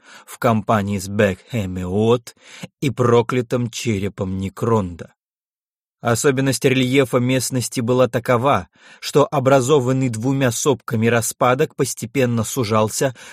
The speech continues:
пока не упирался в непроходимую даже для чародеев колдовскую трясину. И именно здесь, на самом краю суши, между двумя каменными соснами располагался проход в складку пространства с источником силы.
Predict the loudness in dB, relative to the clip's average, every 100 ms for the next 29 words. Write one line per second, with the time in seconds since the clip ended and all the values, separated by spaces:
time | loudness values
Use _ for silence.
0 | 0 0 4 2 2 0 0 2 4 4
1 | 2 -2 -2 -2 0 0 0 -4 -4 -4
2 | -2 -2 2 2 2 0 2 0 0 2
3 | 2 2 0 -2 -2 -2 0 -2 -2 0
4 | 0 2 -2 -4 -4 -4 -4 -10 _ _
5 | _ _ _ _ _ _ _ _ -4 -4
6 | 0 0 2 2 2 0 0 0 0 0
7 | -2 -2 0 0 0 -2 -2 -2 -2 -4
8 | -2 -2 0 -4 -4 -12 -4 2 2 2
9 | 0 0 0 2 2 2 2 2 2 0
10 | 0 0 0 0 0 0 -2 2 2 0
11 | -2 -2 0 -2 -2 -6 -6 -6 -2 -4
12 | -4 -6 0 0 0 -6 -2 -2 -2 -2
13 | 0 -2 -4 -6 -6 -8 -10 -4 -2 -2
14 | -4 -4 0 -2 -2 -4 -4 -6 -10